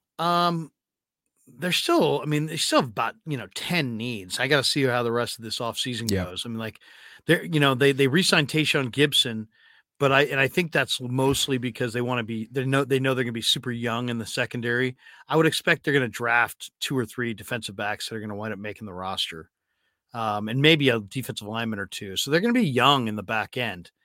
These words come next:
Speaker 1: I think that's why they wanted the veteran Tayshaun back there to kinda direct traffic. But that, I mean, it's really depends. They're gonna have to hit on, on that. They're gonna have to, they're gonna have to replenish their roster. I mean,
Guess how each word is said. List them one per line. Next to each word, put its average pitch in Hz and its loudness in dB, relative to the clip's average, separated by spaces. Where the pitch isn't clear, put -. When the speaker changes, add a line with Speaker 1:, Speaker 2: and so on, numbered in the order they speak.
Speaker 1:
I 120 -6
think 127 0
that's 135 4
why 123 2
they 117 0
wanted 113 -2
the 101 -10
veteran 92 -8
Tayshaun 110 -2
back 98 -6
there 104 -6
to 98 -10
kinda 107 -8
direct 107 -6
traffic. 98 -6
But 123 -2
that, 160 8
I 151 0
mean, 170 2
it's 165 -4
really 190 2
depends. 180 0
They're 127 -6
gonna 135 0
have 139 0
to 127 -2
hit 139 2
on, 131 -4
on 123 -6
that. 120 0
They're 135 -8
gonna 127 0
have 123 -2
to, 123 0
they're 123 -6
gonna 139 4
have 143 2
to 139 0
replenish 139 -2
their 131 0
roster. 123 2
I 110 -4
mean, 117 -6